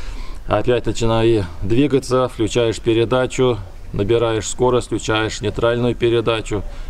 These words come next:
и машина останавливается. Начинаешь тормозом играть, вроде то поедет, то не поедет. Ну и начали разбираться,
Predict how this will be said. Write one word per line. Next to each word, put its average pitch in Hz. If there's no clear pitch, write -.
и 107
машина 107
останавливается. 101
Начинаешь 120
тормозом 120
играть, 131
вроде 123
то 131
поедет, 110
то 117
не 127
поедет. 117
Ну 127
и 127
начали 117
разбираться, 117